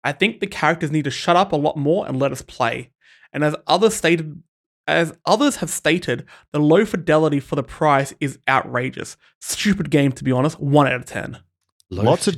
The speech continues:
Speaker 2: fidelity.
Speaker 3: talking makes me think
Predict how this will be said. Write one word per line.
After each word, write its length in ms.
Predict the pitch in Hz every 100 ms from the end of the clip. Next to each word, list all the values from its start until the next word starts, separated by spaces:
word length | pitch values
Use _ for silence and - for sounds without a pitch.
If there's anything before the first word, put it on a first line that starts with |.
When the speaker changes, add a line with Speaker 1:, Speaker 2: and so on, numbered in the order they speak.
| -
Speaker 2:
fidelity. 340 | - - 131 123
Speaker 3:
talking 440 | 117 104 104 107 -
makes 420 | 107 104 95 -
me 140 | 104
think 800 | 92 - 98 92 90 - - -